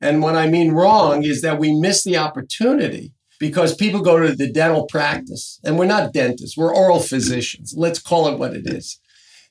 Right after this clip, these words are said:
Then they come to the dental practice more than they come to their primary care physician. And we know what the problem is with healthcare. Healthcare is, it's unfortunately in the West, it's a sickness-oriented type of discipline. And we talk about this all the time, Maria and myself.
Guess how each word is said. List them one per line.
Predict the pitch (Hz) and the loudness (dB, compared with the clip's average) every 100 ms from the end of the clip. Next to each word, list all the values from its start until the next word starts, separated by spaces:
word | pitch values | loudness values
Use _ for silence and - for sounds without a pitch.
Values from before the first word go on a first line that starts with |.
| - | -2
Then | |
they | 160 | 0
come | 170 208 208 | 2 0 2
to | 226 | 2
the | 170 | 2
dental | 180 170 | 2 2
practice | - 165 160 123 | 2 2 0 -2
more | 160 156 | 0 0
than | 143 | 0
they | 123 | 0
come | 143 127 | -2 -2
to | |
their | 135 127 | -2 -4
primary | - 135 131 127 123 | -2 -2 0 0 -2
care | - 123 | -2 -2
physician. | - 120 139 131 - - _ _ _ _ _ | -2 -4 -4 -6 -10 -16 _ _ _ _ _
And | - 156 156 151 - | -2 0 0 -4 -10
we | - 160 190 | -4 0 2
know | 208 | 4
what | 190 190 | 4 2
the | 170 | 2
problem | - 208 262 208 | 0 2 4 2
is | 156 | 0
with | 139 123 | -2 -2
healthcare. | 135 127 - - - _ _ _ | -2 -4 -8 -10 -10 _ _ _
Healthcare | 170 202 - 196 170 | 0 2 2 2 2
is, | 156 | 2
it's | 147 - | 0 -4
unfortunately | - 156 143 175 190 180 175 | -2 -2 0 0 0 0 0
in | 156 | 2
the | 143 | 0
West, | 135 139 175 - | 0 2 2 0
it's | 160 135 | -2 -4
a | 143 | -4
sickness-oriented | 131 - 190 185 175 175 - 160 147 147 156 151 147 143 147 | -4 -2 -4 -2 -2 0 -2 -2 0 0 0 0 -2 -4 -6
type | - 143 135 135 | -6 -4 -4 -4
of | 156 - | -8 -4
discipline. | 208 226 - 147 120 - - | -2 0 -2 -6 -12 -14 -10
And | 143 | -4
we | 143 | -2
talk | 135 160 - | 0 0 0
about | 147 139 135 | -2 -2 -2
this | 135 131 | -4 -4
all | 139 | -4
the | 135 131 | -4 -6
time, | 147 156 | -4 -4
Maria | 147 127 - - | -2 -4 -6 -6
and | |
myself. | - - - - - _ | -6 -8 -8 -12 -14 _